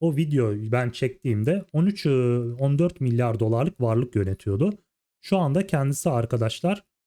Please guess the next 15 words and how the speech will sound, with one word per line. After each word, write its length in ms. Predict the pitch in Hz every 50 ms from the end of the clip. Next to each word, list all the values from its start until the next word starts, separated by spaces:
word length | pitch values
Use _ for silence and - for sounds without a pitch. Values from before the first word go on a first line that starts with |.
| _ _ _ _ _ _ _ _ _ _ _ -
e, 240 | 113 117 120 117 120
otuz 420 | 120 123 135 127 - 147 139 135
dört 220 | 165 180 180 -
milyar 420 | 139 135 127 123 139 135 135 135 117
dolarlık 520 | 120 113 113 113 117 117 147 180 - - _ _
varlık, 460 | 113 113 110 113 117 135 - - -
e, 20 | 117
yönetir 680 | 110 107 104 104 107 107 107 110 110 - - 117 110
duruma 260 | 104 101 104 104 101 101
gelmiş. 440 | 98 98 95 104 156 170 - -
Yani 220 | 135 123 117 117 113
dediğim 240 | 117 120 131 131 123
gibi 120 | 113 110
o 160 | 113 117 117
popülaritesi 920 | - 117 117 - 127 127 135 139 165 - - 117 - - - 165 214 240